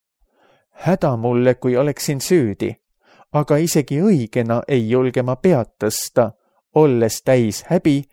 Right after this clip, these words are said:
ja nähes oma viletsust. Ja kui ma tõusekski,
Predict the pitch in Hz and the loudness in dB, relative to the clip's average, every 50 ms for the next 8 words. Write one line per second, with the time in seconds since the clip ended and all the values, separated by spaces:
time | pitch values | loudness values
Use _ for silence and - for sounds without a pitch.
0 | _ _ _ _ _ - 156 123 117 123 110 104 104 117 143 156 160 139 - 165 | _ _ _ _ _ -10 -6 -2 0 0 0 -2 -2 -4 -4 -2 -4 -4 -4 -4
1 | 151 147 151 156 165 147 113 95 - - - 113 - - - - - - _ _ | -4 -4 -2 0 0 0 0 0 -2 -6 -8 -8 -8 -8 -10 -12 -16 -20 _ _
2 | _ _ _ _ _ _ _ _ _ _ _ _ _ _ _ _ - - - - | _ _ _ _ _ _ _ _ _ _ _ _ _ _ _ _ -20 -20 -20 -20
3 | - _ - 165 131 139 143 135 127 - 156 143 127 113 107 101 - - 147 165 | -20 _ -6 0 2 2 2 2 2 0 0 0 0 0 -2 -4 -2 0 0 2
4 | 190 185 - 190 175 - - - - - 156 151 | 2 2 0 -2 -2 -4 -6 -8 -6 -4 -4 -4